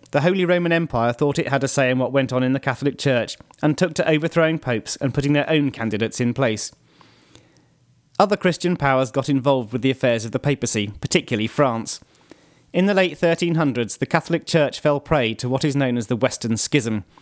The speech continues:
Between the years of thirteen seventy-eight and fourteen seventeen, there were often two and sometimes three rival popes. The main rival to the Pope in Rome was based in Avignon. The various rulers of the European kingdoms chose which one they would recognise.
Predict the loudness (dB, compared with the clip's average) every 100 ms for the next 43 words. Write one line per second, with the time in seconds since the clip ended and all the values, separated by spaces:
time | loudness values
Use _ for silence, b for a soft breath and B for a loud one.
0 | b b b b b -8 0 2 2 2
1 | 2 2 -2 0 0 2 0 2 0 0
2 | 0 0 0 -2 0 -2 2 0 0 0
3 | 0 0 0 0 -2 b b b 2 2
4 | 0 0 0 2 0 0 -2 -4 0 0
5 | 0 0 0 -4 -2 0 2 0 0 0
6 | 0 -4 -2 0 -2 -4 -12 b b b
7 | b b b b 0 2 2 2 2 0
8 | -2 -2 0 0 2 0 2 2 0 0
9 | -2 0 -2 0 0 2 0 0 -4 -6
10 | -20 b b b b b b -2 2 4
11 | 4 0 0 0 2 0 -2 2 2 2
12 | 0 0 2 0 2 0 -2 -2 0 0
13 | 2 -2 -4 0 0 0 -2 0 -2 -2
14 | -2 0 0 -2